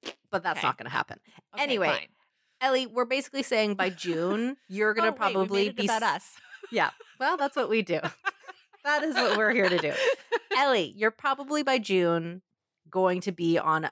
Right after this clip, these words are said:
Speaker 1: a beach somewhere surfing your ass off. So
Speaker 2: Mm-hmm.
Speaker 1: don't worry about it. Uh,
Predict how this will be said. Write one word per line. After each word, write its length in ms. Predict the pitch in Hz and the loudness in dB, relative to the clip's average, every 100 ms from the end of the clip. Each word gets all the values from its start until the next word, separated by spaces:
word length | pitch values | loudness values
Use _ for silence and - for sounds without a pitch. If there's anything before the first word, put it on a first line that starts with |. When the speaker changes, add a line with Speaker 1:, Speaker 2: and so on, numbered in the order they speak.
| - | -4
Speaker 1:
a 260 | 175 160 156 | 0 2 0
beach 260 | 180 190 - | -4 -8 -4
somewhere 520 | 180 170 156 151 147 | -2 0 0 0 -2
surfing 360 | - 156 - 156 | -4 -6 -6 -8
your 100 | 143 | -6
ass 240 | 143 - | -6 -6
off. 220 | - - - | -10 -10 -8
So 420 | - 165 160 156 | 0 2 2 0
Speaker 2:
Mm-hmm. 300 | 220 214 247 254 _ _ | -6 -14 -16 -18 _ _
Speaker 1:
don't 180 | - 262 | -4 -2
worry 180 | 247 202 | 0 0
about 220 | 185 175 | 2 0
it. 240 | 170 170 - _ _ _ _ 196 | 2 0 -4 _ _ _ _ -2
Uh, 480 | 180 170 165 165 | 2 2 2 2